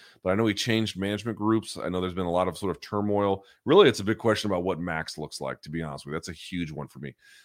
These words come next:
But the other part, too, is if Max is putting enough volume in Arnold's face such that Arnold is either getting hit or, at a bare minimum, has to react to it without being able to launch subsequent offense. So, like, it's one thing if Max is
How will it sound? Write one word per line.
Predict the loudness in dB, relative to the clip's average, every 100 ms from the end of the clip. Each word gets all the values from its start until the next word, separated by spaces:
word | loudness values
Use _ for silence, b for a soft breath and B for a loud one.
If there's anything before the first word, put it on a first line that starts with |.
| b
But | 0
the | 4
other | 4 6
part, | 4 4
too, | 0 2 4 4
is | 2 -2 -6
if | -10 -8
Max | 0 4 4 2 -6 -6
is | -6 -6
putting | -8 -2 0 2
enough | 2 0 -2
volume | 2 4 4 2 -2 -4 -6 -10 -14 b b b 0
in | 0
Arnold's | 4 4 6 4 0 0
face | 4 6 4 -2 -8
such | 0 0 4
that | 2 2 4
Arnold | 4 4 2
is | 2
either | 0 0
getting | 2 0 0
hit | 0 0 4
or, | 2
at | 4
a |
bare | 4 4
minimum, | 2 0 0 -2 -2 -6 b b b b
has | 4 4 4
to | -2 0 0
react | -2 0 4 6 4 0
to | 0
it | 0
without | 2 2 2
being | 0 -4
able | -4
to | -4
launch | -2 -2 -2 -2
subsequent | -2 -2 2
offense. | 2 0 -4
So, | 0
like, | 0 -2 b b -12
it's | 0
one | 2 4
thing | 0
if | 2
Max | 0 0 -4
is | -6